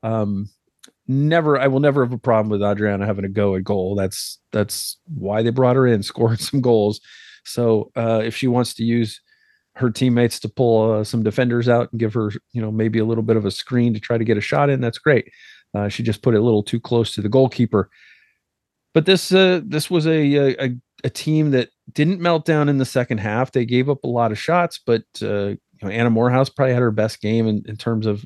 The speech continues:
shot stopping. And, and, uh, you know, like I said, they didn't,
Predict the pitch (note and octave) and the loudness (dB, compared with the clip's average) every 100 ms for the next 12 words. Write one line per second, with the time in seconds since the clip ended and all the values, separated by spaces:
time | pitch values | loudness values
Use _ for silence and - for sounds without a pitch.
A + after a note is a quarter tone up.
0 | _ - B2 B2 - C#3 C3+ C#3+ C#3 C3 | _ -6 -4 -2 -2 2 2 2 0 0
1 | G2 F#2+ - - - - - _ G#2+ G#2 | -2 -4 -12 -20 -20 -20 -20 _ -6 -4
2 | G#2 G#2 G#2 G2+ G2+ - _ _ _ _ | -4 -2 -2 -2 -6 -10 _ _ _ _
3 | _ _ A2+ G#2+ G#2+ A2 C3 - F3 C#3 | _ _ -2 0 -2 -2 -2 0 0 2
4 | G#2+ A2 B2 D3 D3+ - | -2 2 2 2 -2 -10